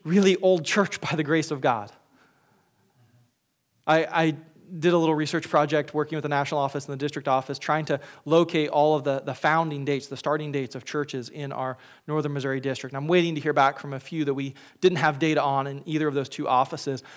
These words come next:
But what it looks like right now is we're probably the fourth, maybe the fifth oldest church in Northern Missouri. That's a pretty incredible thing. We're founded in nineteen twenty-three. The movement only started a, a few years before that. I mean, we, we have been part of this thing for a really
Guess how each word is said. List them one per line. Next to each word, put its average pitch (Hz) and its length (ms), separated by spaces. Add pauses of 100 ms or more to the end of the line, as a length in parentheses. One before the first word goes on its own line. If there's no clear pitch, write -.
But 180 220
what 175 100
it 175 60
looks 185 200
like 175 140
right 151 160
now 151 220
is 147 120
we're 160 120
probably 190 320
the 139 100
fourth, 180 420
maybe 156 280
the 139 100
fifth 165 340 (140)
oldest 147 480
church - 400 (540)
in 175 160
Northern 143 240
Missouri. 120 280 (880)
That's 170 140
a - 20
pretty 185 180
incredible 139 280
thing. 175 240 (880)
We're 143 100
founded 190 320
in 165 80
nineteen 165 360
twenty-three. 165 420
The 147 80
movement 165 380
only 160 160
started 147 560 (140)
a, - 160
a 151 40
few 165 160
years 160 200
before 135 260
that. 123 300 (640)
I 147 80
mean, 151 120
we, 180 240
we 180 140
have 151 180
been 190 240
part 185 320
of 147 80
this 156 160
thing 175 160
for 151 160
a 139 80
really 185 360